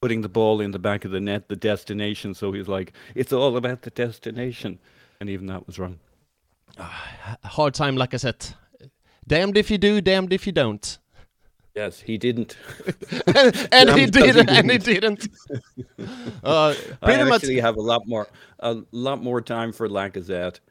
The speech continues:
Speaker 1: uh, than many. I think he, like, we keep talking about how we should have replaced him with somebody else during the season, played somebody else, and it's like,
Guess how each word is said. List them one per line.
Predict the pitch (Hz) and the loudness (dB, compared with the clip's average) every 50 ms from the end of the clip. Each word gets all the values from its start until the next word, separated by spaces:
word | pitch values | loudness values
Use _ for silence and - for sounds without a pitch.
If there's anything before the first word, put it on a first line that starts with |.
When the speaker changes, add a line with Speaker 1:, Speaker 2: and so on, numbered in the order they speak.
| _ _ _ _ _ _ _ - | _ _ _ _ _ _ _ -12
Speaker 1:
uh, | 92 95 90 87 90 85 - | -10 -8 -6 -8 -8 -8 -10
than | 92 90 101 95 95 98 95 95 | -10 -10 -8 -8 -6 -8 -8 -6
many. | 98 110 117 120 123 123 120 120 - _ _ _ - | -4 -2 -2 -2 -2 -2 -4 -6 -10 _ _ _ -14
I | - 92 95 | -14 -14 -10
think | - 101 101 92 90 | -8 -8 -8 -8 -10
he, | - 104 95 - _ _ _ _ | -10 -12 -12 -12 _ _ _ _
like, | - 98 92 90 - _ _ _ _ _ _ _ _ _ _ - | -10 -8 -8 -10 -12 _ _ _ _ _ _ _ _ _ _ -14
we | 117 | -8
keep | 104 - 117 - | -6 -4 -4 -2
talking | - 117 113 92 | 0 -2 -2 -2
about | 98 98 101 101 | -2 -4 -4 -2
how | 101 104 98 95 | 0 0 0 0
we | 95 92 95 95 95 90 | 0 -2 -4 -6 -6 -8
should | - - 104 95 | -10 -10 -10 -8
have | 95 92 90 87 - _ _ _ _ | -6 -6 -6 -8 -10 _ _ _ _
replaced | 101 95 - - 107 101 95 - | -14 -10 -6 -4 -4 -4 -4 -6
him | 101 | -8
with | 95 90 | -10 -8
somebody | - 104 98 92 98 98 | -8 -8 -6 -4 -2 -2
else | 95 98 92 - | -2 -2 -4 -6
during | - - 98 98 92 95 | -8 -6 -4 -4 -4 -4
the | 90 87 | -6 -6
season, | - 98 95 92 92 95 | -4 -4 -4 -4 -6 -8
played | - 101 98 95 92 87 - - | -4 -2 -2 -2 -2 -4 -10 -10
somebody | - - 95 92 90 95 | -8 -8 -6 -4 -4 -4
else, | 95 92 90 - | -4 -4 -4 -8
and | - - 98 | -12 -14 -14
it's | 90 87 - | -12 -8 -8
like, | 92 90 | -8 -8